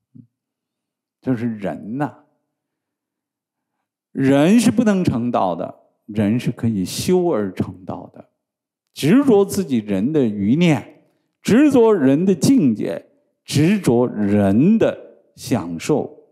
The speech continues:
乐得做人的人是不能成道的。人无非是六道轮回的一个种子，你如果甘愿在人间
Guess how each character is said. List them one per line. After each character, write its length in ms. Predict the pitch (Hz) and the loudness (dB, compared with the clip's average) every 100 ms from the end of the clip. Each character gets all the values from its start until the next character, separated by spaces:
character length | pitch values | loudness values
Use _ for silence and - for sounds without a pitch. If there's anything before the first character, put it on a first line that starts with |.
| _ | _
乐 320 | 165 269 254 | -2 2 4
得 160 | 165 113 | 4 0
做 300 | - 190 147 | 2 2 2
人 320 | 107 101 147 | 2 2 4
的 100 | 254 | 4
人 380 | 165 107 90 - | 2 0 -2 -10
是 140 | - 110 | -10 -8
不 180 | - | 0
能 240 | 156 101 101 | 2 2 -2
成 300 | 104 82 90 | -6 -8 -8
道 240 | 69 - | -6 -6
的。 160 | - - _ _ _ _ _ _ _ _ _ _ _ _ _ _ _ _ _ | -10 -20 _ _ _ _ _ _ _ _ _ _ _ _ _ _ _ _ _
人 600 | 127 143 170 254 294 214 | -2 2 4 2 0 0
无 140 | 233 302 | 0 2
非 220 | 254 247 | 2 2
是 140 | 202 | 2
六 220 | 220 233 | 2 2
道 220 | 165 160 120 | 4 2 2
轮 340 | 104 110 185 | 2 2 0
回 240 | - 113 | 0 -2
的 80 | 139 | 0
一 120 | 131 | 0
个 120 | 120 113 | 0 -2
种 380 | - 85 101 | -2 -2 0
子， 300 | 143 - - - _ _ _ _ _ _ _ _ _ _ | -2 -6 -16 -18 _ _ _ _ _ _ _ _ _ _
你 160 | - 147 | 0 2
如 240 | 185 262 | 4 2
果 180 | 190 147 | 2 0
甘 460 | - - 262 277 | -2 0 2 4
愿 320 | 269 262 165 135 | 4 4 2 0
在 140 | 156 | 0
人 360 | 127 110 135 214 | 0 2 2 4
间 400 | 180 175 165 | 4 4 0